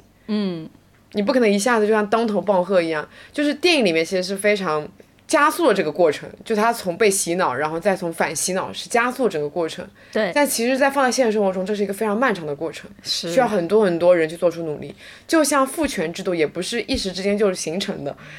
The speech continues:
Speaker 1: 嗯。
Speaker 2: 像 Ken 他带回去了一个完全空白的世界，然后就形成了一个父权制度，它也是一个非常容易被打破的父权制度。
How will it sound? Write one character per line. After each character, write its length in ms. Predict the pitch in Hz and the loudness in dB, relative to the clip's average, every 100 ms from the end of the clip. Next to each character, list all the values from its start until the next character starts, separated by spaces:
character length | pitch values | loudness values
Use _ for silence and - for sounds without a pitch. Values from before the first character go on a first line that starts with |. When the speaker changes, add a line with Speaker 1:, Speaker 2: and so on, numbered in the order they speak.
| - | -8
Speaker 1:
嗯。 80 | 202 | 0
Speaker 2:
像 260 | 294 254 | 2 2
Ken 180 | 240 277 | 0 0
他 100 | 233 | 0
带 180 | 233 247 | 2 4
回 140 | 196 | 4
去 160 | 180 220 | 2 2
了 80 | 185 | 0
一 80 | 175 | 2
个 80 | |
完 180 | 185 175 | 2 2
全 140 | 202 202 | 2 0
空 140 | 220 | 0
白 140 | 175 | 0
的 80 | 160 | 0
世 160 | 165 185 | -2 -2
界， 140 | 170 | 0
然 120 | 156 | 0
后 100 | 170 | -2
就 80 | 175 | -4
形 220 | 180 170 | -4 -4
成 100 | 202 | -2
了 80 | 180 | -2
一 60 | 170 | -2
个 100 | 180 | -4
父 160 | 220 | -4
权 160 | 196 160 | -6 -8
制 120 | 160 | -8
度， 180 | 165 156 - - - | -8 -10 -10 -20 -20
它 180 | - 269 | 0 2
也 180 | 262 247 | 4 4
是 120 | 240 | 2
一 60 | 214 | -2
个 80 | 208 | 0
非 140 | 233 | 0
常 120 | 208 | 0
容 120 | 175 | 0
易 80 | 185 | 0
被 180 | 196 247 | 2 2
打 180 | 190 - | 2 -2
破 140 | 170 | -2
的 60 | 160 | -2
父 160 | - | -4
权 200 | 165 156 147 | -12 -12 -10
制 140 | 156 | -12
度。 160 | 151 | -12